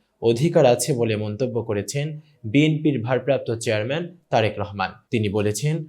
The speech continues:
আগামী দিনের কর্মপরিকল্পনা রোডম্যাপ ঘোষণার কথা শুনলেই যদি উপদেষ্টাদের চেহারায় অস্বস্তির ছাপ ফুটে ওঠে, সেটি অবশ্যই গণ আকাঙ্ক্ষা বিরোধী হবে। মহান বিজয় দিবস উপলক্ষে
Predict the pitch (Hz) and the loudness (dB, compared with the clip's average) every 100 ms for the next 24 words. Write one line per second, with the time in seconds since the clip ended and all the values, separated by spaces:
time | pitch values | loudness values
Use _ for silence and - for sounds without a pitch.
0 | - _ _ - 135 151 190 208 196 208 | -14 _ _ 6 10 10 10 8 8 8
1 | 202 - - - 139 151 151 139 123 117 | 6 2 -4 6 6 6 4 2 2 2
2 | 113 117 131 175 156 120 113 113 110 113 | 0 0 2 6 6 4 2 0 -2 -6
3 | 113 147 120 110 104 113 - 156 151 156 | -2 -2 0 0 -2 -4 -2 2 4 6
4 | 139 110 101 101 117 110 - 101 101 95 | 4 2 -2 -4 -4 -4 -2 -4 -4 -6
5 | - 117 120 104 127 - _ _ _ - | -4 -2 0 0 -2 -6 _ _ _ 2
6 | 131 - 190 190 202 165 - 127 110 - | 2 4 0 4 2 2 2 2 2 -2
7 | 156 156 131 107 - 160 190 - - - | -2 2 2 2 0 -2 -4 -6 -20 -8
8 | - 147 156 113 110 - - 127 90 - | 4 4 8 6 4 0 4 4 2 -8
9 | _ 107 107 123 160 120 113 151 160 175 | _ -2 2 4 4 2 0 0 0 -2
10 | 127 113 104 110 101 95 - - _ _ | 0 0 -2 -4 -4 -6 -6 -12 _ _
11 | _ _ - 151 175 208 190 190 202 202 | _ _ 4 4 6 6 6 8 8 8
12 | 196 185 160 156 156 156 - | 6 6 2 4 4 2 2